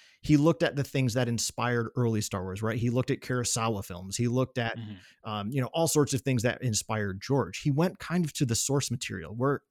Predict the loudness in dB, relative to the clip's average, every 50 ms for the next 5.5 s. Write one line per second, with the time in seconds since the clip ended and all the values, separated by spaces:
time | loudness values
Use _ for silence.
0 | _ _ _ _ 2 4 8 8 8 8 8 6 4 4 4 4 4 4 4 4
1 | 4 4 2 -2 _ _ _ 0 4 4 4 6 6 6 6 6 6 6 6 6
2 | 6 4 2 -2 -4 -6 -8 -12 _ -2 0 2 2 4 6 4 4 4 2 -2
3 | -10 _ _ -8 0 2 4 4 2 0 -4 -6 0 4 4 4 6 4 2 2
4 | 2 4 4 6 6 6 4 4 2 2 2 4 4 2 0 0 -2 -2 0 2
5 | 4 4 2 2 2 0 -2 -2 -2 -4